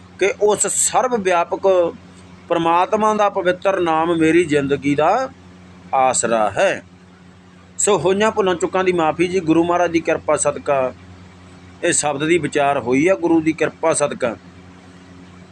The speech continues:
ਤੇ ਆਪਾਂ ਹੌਲੀ ਹੌਲੀ ਜਦੋਂ ਸਮਝਣਾ ਸ਼ੁਰੂ ਕਰਦੇ ਆ ਨਾ ਗੁਰੂ ਦੀ ਗੱਲ ਨੂੰ,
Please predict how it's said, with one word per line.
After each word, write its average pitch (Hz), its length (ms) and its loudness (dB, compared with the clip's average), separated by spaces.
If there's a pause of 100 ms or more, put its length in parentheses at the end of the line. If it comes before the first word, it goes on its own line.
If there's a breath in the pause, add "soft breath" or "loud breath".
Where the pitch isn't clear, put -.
ਤੇ 185 80 2
ਆਪਾਂ 190 300 0
ਹੌਲੀ 196 240 0
ਹੌਲੀ 214 220 0
ਜਦੋਂ 214 240 2
ਸਮਝਣਾ 202 440 -2
ਸ਼ੁਰੂ 208 220 2
ਕਰਦੇ 190 380 0
ਆ - 20 2
ਨਾ 254 120 2
ਗੁਰੂ 214 240 2
ਦੀ 208 140 0
ਗੱਲ 175 140 2
ਨੂੰ, 175 360 0